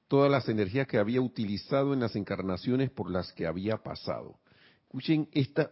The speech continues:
yo no sé si estamos conscientes de estas palabras que está diciendo el amado señor Gautama aquí.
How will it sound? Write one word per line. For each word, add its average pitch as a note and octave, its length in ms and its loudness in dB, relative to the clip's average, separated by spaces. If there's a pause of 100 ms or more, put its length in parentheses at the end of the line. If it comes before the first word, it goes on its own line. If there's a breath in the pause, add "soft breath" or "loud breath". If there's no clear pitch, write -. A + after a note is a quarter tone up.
yo B2 120 0
no E3 100 2
sé D#3+ 140 -2
si - 340 -2 (300 soft breath)
estamos C3 400 0
conscientes C3+ 720 0
de A2 80 0
estas B2+ 280 0
palabras G#2 440 2
que G2+ 60 -2
está F2+ 140 -2
diciendo G#2 340 0
el F#2 40 0
amado E2+ 200 -2
señor E2+ 240 -6
Gautama F2 420 -4
aquí. C#2 280 -14